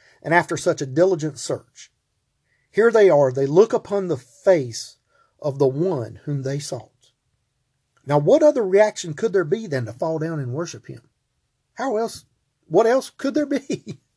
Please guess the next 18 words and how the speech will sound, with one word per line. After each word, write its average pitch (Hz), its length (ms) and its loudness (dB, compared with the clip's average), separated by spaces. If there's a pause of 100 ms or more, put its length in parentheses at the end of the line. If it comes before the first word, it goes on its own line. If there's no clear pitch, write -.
(260)
<laughs> - 400 -20
I 180 80 0
mean, 226 160 -2
they're 226 120 4
gonna 220 240 0
rejoice 151 540 -2
later, 151 340 -2
but 120 180 -4
at 127 140 -4
that 277 220 2
point, 120 300 -4 (880)
when 135 140 -6
they 123 100 -4
see 285 240 0
the 285 140 2
face - 640 -2 (920)
of 214 240 2
God, 180 580 -8